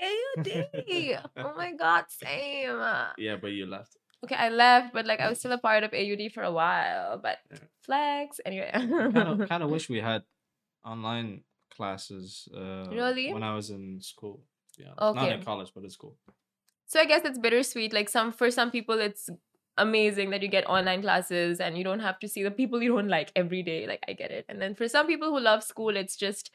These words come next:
Speaker 1: <gasps> painful.
Speaker 2: Yeah.
Speaker 1: To do, to have e-learning and, you know, the,
Speaker 2: I
Speaker 1: and
Speaker 2: think,
Speaker 1: I,
Speaker 2: I
Speaker 1: yeah.
Speaker 2: think it's the experience that, that the kids that, that go to school, they wanna see their friends.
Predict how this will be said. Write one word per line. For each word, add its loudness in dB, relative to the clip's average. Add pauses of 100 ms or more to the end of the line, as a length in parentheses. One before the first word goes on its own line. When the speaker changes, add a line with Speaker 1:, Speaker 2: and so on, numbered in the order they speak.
Speaker 1:
<gasps> -20
painful. -6 (440)
Speaker 2:
Yeah. -8 (320)
Speaker 1:
To -6
do, -6
to -6
have 0
e-learning 0
and, -6
you -6
know, -4
the, 0 (420)
Speaker 2:
I -4
Speaker 1:
and 4
Speaker 2:
think, 0
Speaker 1:
I, -8
Speaker 2:
I -2
Speaker 1:
yeah. 0
Speaker 2:
think -4
it's -4
the -6
experience -6
that, -12 (100)
that -12 (120)
the -10 (480)
kids -10
that, -12
that -14
go -10
to -14
school, -12
they -14
wanna -12
see -16
their -14
friends. -10